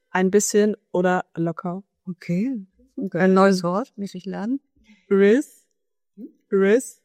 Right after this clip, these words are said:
Speaker 2: Riz?
Speaker 1: Riz. R I Z Z.
Speaker 2: Riz? Das kenn ich auch nicht.
Speaker 1: Charmant sein, gut flirten können.
Speaker 2: Mhm.
Speaker 1: Also zum Beispiel, ähm, sie haben richtig guten Riz.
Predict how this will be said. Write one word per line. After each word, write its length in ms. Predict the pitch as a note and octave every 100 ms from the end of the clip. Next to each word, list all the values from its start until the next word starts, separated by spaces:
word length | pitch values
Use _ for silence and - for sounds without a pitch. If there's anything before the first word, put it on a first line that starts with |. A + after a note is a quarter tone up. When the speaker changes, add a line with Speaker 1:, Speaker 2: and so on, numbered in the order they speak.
| -
Speaker 2:
Riz? 460 | E3+ A#3 G#4 - _ -
Speaker 1:
Riz. 540 | F#3+ G3 A#3 - - _ -
R 340 | F#3 G#3 A#3 A3
I 240 | G#3+ A#3 - _
Z 320 | - G#3 G3+
Z. 240 | - F#3 - _ _ -
Speaker 2:
Riz? 440 | E3+ A3 _ _ _ E3+ F3 _ _
Das 200 | _ -
kenn 160 | F#3+
ich 160 | F3 -
auch 80 | D3
nicht. 200 | C3+ - _ _ _
Speaker 1:
Charmant 460 | - G#3+ G3+ G3 A3
sein, 300 | A3 G#3+ G3+
gut 180 | G#3 -
flirten 440 | - F#3 F#3 F3
können. 340 | - E3+ E3+ - _ _
Speaker 2:
Mhm. 220 | C3+ C4+ F4 - _ _
Speaker 1:
Also 200 | D#3+ F3
zum 220 | E3+ F#3+ F3+
Beispiel, 680 | F#3 F#3+ - G3 F#3 F#3
ähm, 460 | - F3 F3 F3 F3 C4 _ _
sie 200 | - F#3
haben 240 | F3 F3+
richtig 520 | F3+ G3+ - F#3 -
guten 340 | - F#3+ - F3
Riz. 380 | E3+ E3+ -